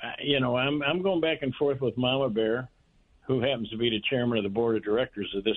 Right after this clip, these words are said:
corporation. And, uh, you know, I, I, I do have a doctor's appointment on April fifteenth. So if I, if we decide to come back for that, I got it made.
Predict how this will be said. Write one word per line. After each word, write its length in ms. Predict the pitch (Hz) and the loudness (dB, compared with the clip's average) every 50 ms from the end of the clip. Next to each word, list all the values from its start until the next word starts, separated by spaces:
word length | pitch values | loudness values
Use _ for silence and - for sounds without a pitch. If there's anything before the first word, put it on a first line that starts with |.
| - - | 0 -2
corporation. 760 | - 117 101 - - 95 92 107 127 139 131 - - 95 - - _ _ _ _ _ _ _ _ _ _ _ _ - | 0 0 0 -2 -2 -2 0 2 2 2 0 0 -2 -4 -8 -10 _ _ _ _ _ _ _ _ _ _ _ _ -2
And, 320 | 98 107 107 104 98 95 107 | 0 2 2 2 2 2 2
uh, 240 | 104 104 98 98 - - _ _ _ _ _ _ _ _ _ _ | 2 2 0 0 -4 -6 _ _ _ _ _ _ _ _ _ _
you 140 | - 120 110 | -4 -2 -2
know, 220 | 107 104 107 - - _ - - | -2 -2 -4 -6 -8 _ -6 -4
I, 220 | 95 95 92 92 - - | -2 -2 -2 -2 -4 -4
I, 140 | - 101 107 - - 104 | -4 -4 -2 0 0 0
I 40 | 101 - | 2 4
do 180 | 160 196 196 170 | 4 4 4 2
have 120 | 165 147 | 2 0
a 60 | 127 | 0
doctor's 440 | 104 127 120 127 131 - - 113 - 117 | 0 0 0 0 -2 -4 -8 -8 -8 -8
appointment 460 | 104 - 117 113 113 107 107 107 101 | -8 -6 -4 -4 -2 -2 0 0 2
on 120 | 101 104 113 | 2 2 2
April 320 | 120 117 - - 98 - - - | 2 0 0 -2 -6 -6 -2 -2
fifteenth. 520 | 123 - - - - 127 117 104 101 - - - | -2 -2 -2 -4 -2 0 2 2 0 -2 -4 -2
So 200 | - 95 92 92 - | -2 0 0 -2 -4
if 120 | 95 87 - 87 | -8 -6 -4 -4
I, 60 | 90 - - | -4 -2 -2
if 140 | 101 98 95 - | -2 -2 -2 -2
we 100 | 98 92 | -2 -2
decide 460 | 87 92 90 - - 143 135 143 139 120 | 0 0 -2 0 0 0 2 2 2 0
to 80 | 107 | 0
come 220 | - - 123 113 95 | 0 0 0 2 2
back 220 | 107 120 127 - - - | 2 2 0 -2 -2 -4
for 80 | 110 98 | -4 0
that, 240 | 101 110 107 - - - | 0 0 0 0 -2 -4
I 100 | 101 104 | -4 -2
got 180 | 98 98 92 78 | -2 -2 -2 -4
it 100 | 78 - | -6 -10
made. 240 | 95 90 85 80 | -6 -4 -4 -4